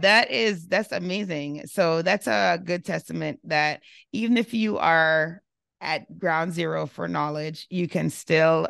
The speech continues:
accumulate what you need in order for you to have success. And so now, you know, you've had twelve plus years, uh, in this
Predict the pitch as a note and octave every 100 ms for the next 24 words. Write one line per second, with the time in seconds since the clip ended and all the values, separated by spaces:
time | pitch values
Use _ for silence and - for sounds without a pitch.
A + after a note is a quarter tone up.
0 | - - - G3 E3+ D#3 D3+ D3 - -
1 | - - C#3+ F#3 E3+ D#3+ D#3 C4+ D4+ -
2 | - - F3 E3 D#3+ D#3 D#3 D3 - E3
3 | D3+ D3+ C#3 C3 D3+ - C3+ C#3+ - _
4 | - _ - E3 F3+ E3+ E3 D#3+ D#3+ C#3+
5 | F3 D#3+ E3 E3 D#3+ D#3 D3+ D3+ D3+ -
6 | _ - - E3+ F#3 A3 - E3 - D#3+
7 | D#3+ D#3 D3+ C#3+ - - - _ C#3+ D3+
8 | - F3 G#3 F#3